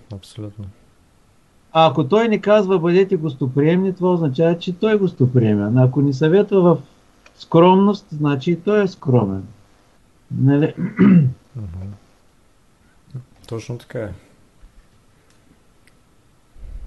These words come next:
Speaker 1: Те-, тези неща трябва да ни харесат. Това, което е Бог, като характер, като личност, трябва да ни харесат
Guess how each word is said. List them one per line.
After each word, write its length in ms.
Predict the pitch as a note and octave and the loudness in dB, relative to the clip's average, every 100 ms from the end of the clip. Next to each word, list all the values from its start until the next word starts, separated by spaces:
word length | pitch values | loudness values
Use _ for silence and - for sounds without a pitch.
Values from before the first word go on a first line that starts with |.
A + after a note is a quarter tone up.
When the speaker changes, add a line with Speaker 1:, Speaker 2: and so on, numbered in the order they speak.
| - - - | -20 -20 -20
Speaker 1:
Те-, 280 | - A#2+ C#3 | -6 -4 -4
тези 320 | C#3 C#3+ D3 | -4 -2 0
неща 320 | D#3 B2+ D3 C3+ | 0 -2 -2 -4
трябва 220 | B2 C3 | -2 -2
да 100 | C3 | -2
ни 100 | A2+ | -2
харесат. 680 | G2+ G2+ A2+ - - - - | -4 -6 -6 -8 -14 -18 -12
Това, 180 | - B2 | -6 -4
което 300 | B2+ C3+ C#3 | -2 -2 0
е 160 | A#2+ | 0
Бог, 420 | F#2 A2 E3+ - - _ _ _ _ _ | -2 -4 -6 -10 -20 _ _ _ _ _
като 540 | - G#2+ G#2+ G#2 G2+ F#2 | -10 -10 -6 -6 -6 -6
характер, 500 | G#2+ G#2 B2 C#3+ A#2 | -4 -4 -4 -6 -6
като 300 | G#2 - F#2 - | -8 -10 -14 -10
личност, 520 | G#2 C3+ - D3 C3+ - | -8 -8 -6 -8 -8 -6
трябва 220 | A2 A#2 | -2 -2
да 60 | |
ни 120 | A#2+ G#2 | -2 -6
харесат 720 | G2+ G#2 G#2 - - - | -6 -8 -8 -14 -20 -20